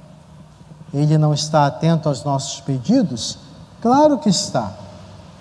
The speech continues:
Nós precisamos acreditar, esperar, confiar no Senhor.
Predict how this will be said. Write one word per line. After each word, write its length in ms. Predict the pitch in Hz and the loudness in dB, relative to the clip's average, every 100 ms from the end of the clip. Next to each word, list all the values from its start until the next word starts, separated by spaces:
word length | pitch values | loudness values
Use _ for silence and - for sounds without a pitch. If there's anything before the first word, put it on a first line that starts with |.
| - - | -14 -4
Nós 140 | 151 | 0
precisamos 840 | 190 180 196 165 202 220 202 - - | 0 0 0 4 4 2 -4 -6 -2
acreditar, 1500 | 214 220 254 254 214 254 - 165 185 202 - - - - - | 0 0 2 2 0 -6 2 4 6 6 2 -6 -16 -18 -14
esperar, 840 | - - - 165 143 156 165 156 | -10 -6 2 4 4 4 4 2
confiar 1000 | 156 151 - 147 139 147 151 - - - | 0 -2 -2 2 4 4 2 -4 -16 -6
no 200 | 175 220 | 0 2
Senhor. 480 | 220 - 170 131 110 | 2 0 -4 -4 -10